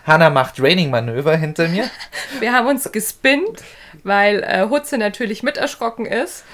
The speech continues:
Speaker 2: und mein, äh, Notfallinstinkt sofort einkickte und gesagt hat, „Okay, One Rein Stop.“
Speaker 1: <laughs>
Speaker 2: Und ich hab natürlich, was da vor uns passiert ist, immer nur so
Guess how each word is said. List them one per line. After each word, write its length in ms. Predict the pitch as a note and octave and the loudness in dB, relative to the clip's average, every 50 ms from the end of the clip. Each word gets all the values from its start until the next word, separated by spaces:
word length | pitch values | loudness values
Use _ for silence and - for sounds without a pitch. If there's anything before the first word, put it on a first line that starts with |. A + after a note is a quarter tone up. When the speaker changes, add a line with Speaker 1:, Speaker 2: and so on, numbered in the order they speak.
| - - - - | -20 -20 -14 -4
Speaker 2:
und 400 | - A3 A3+ A#3+ A#3+ A3+ A#3 - | 0 2 2 4 2 0 -2 0
mein, 460 | G#3+ A3 G#3+ A3+ A#3 A#3 A#3+ A#3 A3+ | 2 2 4 4 2 0 -2 -2 -2
äh, 480 | A#3 A3 - F#3 G3 G3 G3 G3 G3 G3 | -2 -2 0 0 2 4 4 4 4 4
Notfallinstinkt 1000 | G3 G#3 A#3+ C#4+ - - - C4 A3+ A3 F3+ G3 A#3 A3+ - - A#3 A3+ A#3+ A3+ - | 4 2 0 0 0 0 2 2 4 4 2 0 -4 -6 -6 -6 -6 -6 -6 -6 -6
sofort 400 | - A3+ A3 - A#3 G#3+ G#3+ - | -6 -6 -4 -2 -2 -2 -2 -2
einkickte 480 | - - G#3 A#3 - - C4 - - A#3 | -2 -4 -4 -4 -6 -8 -12 -8 -6 -6
und 140 | A3 G#3+ | -6 -6
gesagt 300 | - - A3 G3+ - - | -6 -4 -4 -4 -4 -2
hat, 120 | A#3 G3+ - - - - - - - - | -4 -4 -4 -6 -18 -20 -20 -16 -6 -2
„Okay, 380 | A4+ - - C#4+ A#3+ A#3 - - _ _ _ _ _ - | -2 0 2 0 0 -2 -4 -10 _ _ _ _ _ 0
One 180 | - - D#4 B3 G3 | 4 4 6 6 6
Rein 160 | F3+ E3+ F3+ | 6 6 4
Stop.“ 240 | F#3 - - F3 E3+ - E3 - - - | 0 0 2 2 2 0 -4 -10 -10 -12
Speaker 1:
<laughs> 140 | - - | -8 -2
Speaker 2:
Und 300 | - A#3 A#3+ B3 A#3 - | 2 2 2 2 0 -4
ich 240 | - B3+ A3+ - C#4 - | -8 -8 -8 -6 -4 0
hab 220 | C#4 C#4 C#4 C#4 - | 0 2 2 2 2
natürlich, 460 | C#4 C4+ C#4 - D#4 C4 C4 C4+ - - - - - _ - | 0 0 0 -2 -4 -4 -4 -6 -10 -12 -20 -20 -20 _ 2
was 240 | - A3+ B3 - - | 2 2 2 2 0
da 160 | - A3 G#3+ | 0 0 0
vor 320 | G#3+ - - C#4+ D4 C#4 | 2 2 4 6 6 6
uns 240 | - A3+ A#3 A3+ - | 4 0 -4 -6 -6
passiert 480 | - - A#3+ A3+ - - C#4 C4+ C4+ - | -8 -8 -8 -6 -6 -4 -4 -4 -4 -6
ist, 160 | - A#3 - | -8 -8 -8
immer 300 | - - A#3 A#3+ A#3 A#3 | -6 -4 -2 0 0 0
nur 240 | A#3 A#3+ A#3+ A#3 A#3 | 0 0 0 -2 -2
so 280 | A3+ A#3+ A3+ A3+ A3 | -2 -2 0 0 0